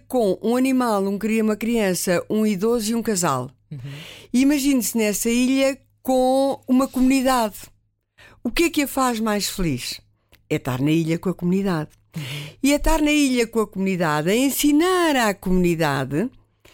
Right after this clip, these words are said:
Speaker 1: e a partilhar com a comunidade aquele que levou do seu contexto europeu.
Speaker 2: Sim.
Speaker 1: E a tentar que essa comunidade seja mais feliz. Porque a Maria consegue ensinar-lhes a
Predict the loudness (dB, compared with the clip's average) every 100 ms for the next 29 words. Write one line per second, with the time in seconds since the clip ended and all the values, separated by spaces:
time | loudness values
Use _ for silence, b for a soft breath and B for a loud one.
0 | B B B 0 0 0 -2 0 0 2
1 | 0 0 -2 -2 -2 -2 0 0 0 0
2 | 0 -2 0 -2 0 0 0 2 0 0
3 | -2 -2 -2 0 -2 0 -2 0 0 0
4 | -2 -6 -12 -10 -12 -14 B B B B
5 | B _ 0 2 2 2 -2 _ -2 -2
6 | 0 0 0 -2 0 0 0 -4 0 0
7 | 0 -2 -2 0 2 0 0 -2 -2 0
8 | 0 -2 0 2 2 2 -2 -8 -14 _
9 | B B B -6 0 2 2 4 2 2
10 | 0 -2 0 0 0 0 -2 -2 0 2
11 | 0 0 -2 -4 -6 -10 B B B -2
12 | 2 2 2 0